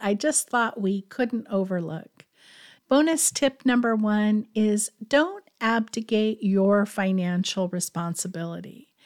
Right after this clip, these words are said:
If you are in a relationship, make sure that you and your partner know what's going on financially. Even if you are not the one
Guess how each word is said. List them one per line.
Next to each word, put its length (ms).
If 320
you 200
are 180
in 260
a 80
relationship, 1200
make 460
sure 540
that 400
you 540
and 440
your 140
partner 760
know 500
what's 460
going 500
on 380
financially. 1040
Even 360
if 220
you 160
are 140
not 380
the 100
one 600